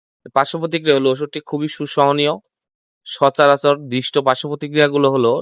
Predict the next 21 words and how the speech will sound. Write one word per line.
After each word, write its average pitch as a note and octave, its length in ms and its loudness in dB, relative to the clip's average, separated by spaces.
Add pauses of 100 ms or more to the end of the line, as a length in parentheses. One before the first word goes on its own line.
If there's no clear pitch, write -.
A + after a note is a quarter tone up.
(200)
ডায়রিয়া, B2+ 460 2 (720)
মলের C3+ 500 4
ধরন B2+ 440 4
পরিবর্তন, C3 540 0 (560)
যা A#2 60 -6
সাধারণ C#3+ 500 0
উচ্চ C3+ 220 -4
মাত্রায় C3 420 2 (100)
ওষুধ C3+ 260 -6
সেবনের C3 440 -2
হো-, A#2 180 -8 (120)
কারণে A2 280 -4
হয়ে G2+ 180 -10
থাকে। - 260 -18 (1080)
ডায়রিয়া C#3 420 2
গুরুতর D3 380 2
হলে D#3 240 2
সেবন C#3 320 -2
বন্ধ B2+ 180 -2 (120)
করতে D3 200 -4
হবে। D3 220 -2